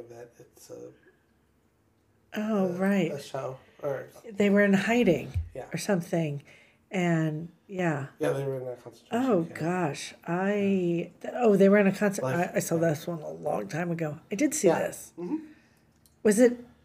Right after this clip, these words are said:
Speaker 2: dubbed?
Speaker 1: Uh,
Speaker 2: No, in
Speaker 1: no.
Speaker 2: English?
Speaker 1: No, it was made in Italian. I mean, uh, uh, there are dubbed versions out there. I don't know what you saw. But
Speaker 2: I mean, so was I watching a movie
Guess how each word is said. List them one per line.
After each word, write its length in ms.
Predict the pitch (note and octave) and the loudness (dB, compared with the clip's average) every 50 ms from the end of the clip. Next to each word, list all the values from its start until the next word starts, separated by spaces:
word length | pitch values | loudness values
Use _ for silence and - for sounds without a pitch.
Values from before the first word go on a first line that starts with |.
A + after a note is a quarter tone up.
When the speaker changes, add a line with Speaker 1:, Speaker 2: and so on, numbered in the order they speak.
| _ _ _ G3 | _ _ _ 0
Speaker 2:
dubbed? 400 | G3 F#3+ G#3+ B3+ D4 - - - - - | 4 4 4 4 0 -6 -12 -18 -18 -8
Speaker 1:
Uh, 320 | D3 C3+ C3+ C3 B2+ B2 B2 | -4 -2 -2 -2 -2 0 4
Speaker 2:
No, 180 | G#3+ G3+ E3+ D#3 B2 B2 B2+ | 6 6 6 4 0 -4 -2
in 200 | B2+ A#3 A3+ B3 | 2 2 4 4
Speaker 1:
no. 60 | C4 B3+ | 4 2
Speaker 2:
English? 640 | A#3+ A#3 A#3 B3+ C4 C#4+ C#4 - - - - - - - - _ _ _ _ _ _ - - - - - _ _ | 2 0 2 4 4 2 2 0 -6 -8 -10 -12 -16 -20 -20 _ _ _ _ _ _ -20 -20 -20 -20 -20 _ _
Speaker 1:
No, 280 | G#3 G3 B3 D#3 C#3 C3+ | -2 0 2 2 2 2
it 40 | D3 | -2
was 140 | D#3 - - | -4 -4 -2
made 120 | G#3 G#3 G3 | 0 2 2
in 20 | D3+ | 2
Italian. 720 | C#3 C3+ C3 C3 B2+ - - C#3+ B2+ B2 B2 B2 C3 C3 | 0 -2 -4 -4 -6 -6 -6 -6 -4 -4 -6 -8 -8 -10
I 40 | B2+ B2 | -10 -12
mean, 200 | B2+ B2+ B2 B2 | -14 -14 -16 -16
uh, 800 | B2 B2 - - _ _ _ - - - _ _ _ _ - E3 | -16 -18 -20 -20 _ _ _ -20 -20 -20 _ _ _ _ -6 -4
uh, 80 | D3+ D3+ D3+ | -4 -2 2
there 180 | E3 F#3 F3+ E3 | 6 8 8 8
are 60 | D#3 | 6
dubbed 280 | - - D3+ C#3+ C#3+ B2+ | 6 4 2 2 2 -2
versions 460 | C3 C3+ C3+ B2+ B2 - A2+ A2 A2+ | -4 -4 -4 -4 -4 -6 -12 -12 -6
out 180 | B2 C3 B2 - | -6 -6 -6 -6
there. 100 | B2 A#2+ | -10 -12
I 60 | A#2+ | -12
don't 200 | B2 B2 B2 B2 | -12 -12 -14 -14
know 100 | B2+ A#2+ A#2 B2 | -16 -16 -16 -16
what 180 | B2 - - _ _ _ | -18 -20 -20 _ _ _
you 140 | C3 B2+ B2 | -20 -20 -20
saw. 480 | - - - C3+ B2+ B2+ - C3 C3+ C#3+ - _ _ _ _ _ _ _ _ _ _ _ _ _ _ _ _ _ _ | -20 -20 -14 -14 -12 -12 -12 -16 -20 -20 -20 _ _ _ _ _ _ _ _ _ _ _ _ _ _ _ _ _ _
But 100 | - - | -6 -2
Speaker 2:
I 40 | G3 | 0
mean, 280 | F#3+ F#3 F3 E3+ E3+ | 2 2 2 0 0
so 280 | E3+ - - G3 F3+ E3+ | 0 0 4 6 6 6
was 140 | E3+ E3+ E3+ | 6 4 4
I 100 | F3 F3+ | 2 2
watching 400 | E3+ E3+ F3 E3+ E3+ - F3+ E3 | 2 2 0 -2 -2 -4 -4 -4
a 20 | D#3+ | -2
movie 420 | E3 E3 E3 D#3+ E3 F#3 E3+ D#3 | -2 -4 -4 -6 -6 -8 -10 -10